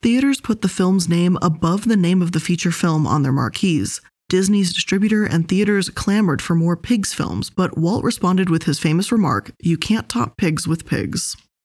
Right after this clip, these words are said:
He did not like repeating past successes. He did not like sequels. He wanted to keep moving, keep growing. Some say that Disney became a tyrant during this growth. While he wanted his writers and artists to grow,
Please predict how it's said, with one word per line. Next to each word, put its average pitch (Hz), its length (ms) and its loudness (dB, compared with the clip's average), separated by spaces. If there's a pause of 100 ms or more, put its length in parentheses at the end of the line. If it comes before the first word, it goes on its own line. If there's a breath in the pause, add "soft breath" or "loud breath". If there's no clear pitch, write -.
(880)
He 202 200 0
did 220 300 0
not 233 280 2
like 185 280 0
repeating 165 420 2
past 165 300 0
successes. - 720 -4
He - 200 0
did 180 240 0
not 208 240 0
like 214 180 -2
sequels. - 640 -2
He 202 160 2
wanted 202 360 2
to 262 80 2
keep 247 200 -2
moving, 185 540 -2
keep 214 220 -4
growing. - 520 -4 (1120)
Some 285 240 0
say 302 220 0
that 226 160 -2
Disney 190 280 2
became 190 320 2
a 180 60 0
tyrant 180 500 0
during 160 220 0
this - 140 -4
growth. - 360 -8 (260 loud breath)
While 196 160 0
he 226 120 2
wanted 208 320 2
his 247 200 2
writers 185 320 2
and 180 100 2
artists 156 320 -2
to 175 80 -2
grow, 185 420 0